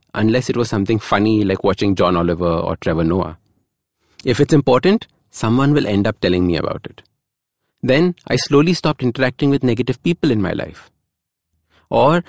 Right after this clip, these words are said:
I started coaching them to get out of their negative loops. On social media, I unfollowed people who were being very negative. Step two, I created an environment of positivity around me. I associate Superman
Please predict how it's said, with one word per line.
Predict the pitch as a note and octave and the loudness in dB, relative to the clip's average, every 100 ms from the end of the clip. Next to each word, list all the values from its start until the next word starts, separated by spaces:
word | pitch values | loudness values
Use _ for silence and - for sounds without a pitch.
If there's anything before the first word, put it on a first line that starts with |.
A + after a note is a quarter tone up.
| - | -6
I | - | -4
started | C3+ C#3 D3+ D3+ | -2 -2 -2 0
coaching | C#3+ D3 G#3 G3 | 0 2 4 4
them | C#3+ B2 B2+ - _ | 4 2 0 -4 _
to | - | -6
get | A#2 A#2+ | -2 -2
out | - B2+ C#3+ | 0 0 0
of | C3+ | 0
their | C3 | 2
negative | A#2+ G2+ G2+ A2+ F2+ | 2 2 0 -2 -2
loops. | F2 - - - - _ _ _ _ _ _ _ _ | -2 -4 -10 -18 -20 _ _ _ _ _ _ _ _
On | - | -4
social | G#2+ C#3+ - D#3 | 0 2 2 4
media, | D3+ D3 D3 D#3 - - | 2 2 -2 -4 -8 -10
I | B2 E2 | -6 0
unfollowed | C3+ D3 D#3+ D#3+ D#3 | 0 2 2 2 0
people | B2+ A#2 A#2+ | -2 -2 -2
who | A2 - | -2 0
were | A#2 | 0
being | G#2+ A2+ A2 | 0 0 0
very | F#2 F2+ | 0 -2
negative. | F2 D#2 D2 - - _ _ _ _ _ _ _ _ _ | -2 -4 -8 -12 -16 _ _ _ _ _ _ _ _ _
Step | - B2+ A#2 - | -4 -2 -2 -2
two, | D#3 F#3+ - _ _ _ - | 0 0 -2 _ _ _ -2
I | E3+ | 0
created | F3+ D#3+ D#3 D#3 E3 | 0 2 2 2 2
an | D#3+ | 2
environment | A#2+ A#2 G2+ B2 D#3+ D3 G#2+ - - | 2 0 0 2 4 4 0 -6 -12
of | A#2 - - | -12 -8 -2
positivity | A2 B2 D#3 D3 B2+ A#2 A#2 - | 0 2 0 0 -2 -2 -4 -4
around | A#2 F#2+ E2+ D#2+ | -4 -2 -2 -2
me. | D#2 - - _ _ _ _ _ _ _ - | -6 -12 -16 _ _ _ _ _ _ _ -2
I | B2 | 0
associate | C#3+ - D3+ - E3 - | 2 2 0 2 0 0
Superman | - D4+ G3+ A2+ F#2 F#2+ | -2 2 2 2 0 -6